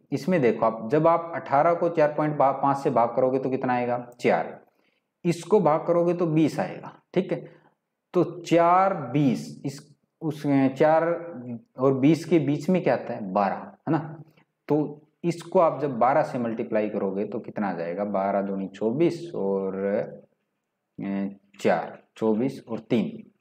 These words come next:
ठीक है, तो इसका आंसर जो आएगा वो क्या आएगा आपका? अ, अठहत्तर का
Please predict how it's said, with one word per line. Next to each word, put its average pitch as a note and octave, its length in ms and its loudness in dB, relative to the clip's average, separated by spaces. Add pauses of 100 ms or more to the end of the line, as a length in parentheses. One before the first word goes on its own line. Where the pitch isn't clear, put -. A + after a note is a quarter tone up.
ठीक D#3+ 160 -6
है, - 100 -10 (400)
तो A2 200 0
इसका A#2+ 260 -4
आंसर C#3 460 0
जो C#3 140 2
आएगा G2 260 2
वो G#2 140 -2
क्या G2+ 200 0
आएगा F2 220 -2
आपका? - 240 -2 (840)
अ, G#2 240 -4
अठहत्तर G2+ 500 0
का - 440 -8